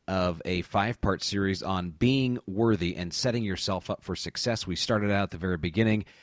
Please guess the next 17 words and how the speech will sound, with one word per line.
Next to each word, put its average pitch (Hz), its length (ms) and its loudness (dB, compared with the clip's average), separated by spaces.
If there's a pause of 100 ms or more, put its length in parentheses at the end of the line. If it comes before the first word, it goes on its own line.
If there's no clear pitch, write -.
(140)
You've 92 320 2
basically 131 440 4
got 92 180 -2
one-tenth 107 800 0
of 92 140 -2
a 87 60 2
second - 520 -4
to - 80 -2
make 85 200 -2
a 76 40 -10
good 92 180 0
impression. 87 640 -4 (300)
Uh, 90 160 2
we're 92 140 2
through 117 320 2
five. 87 600 0
Great 107 240 2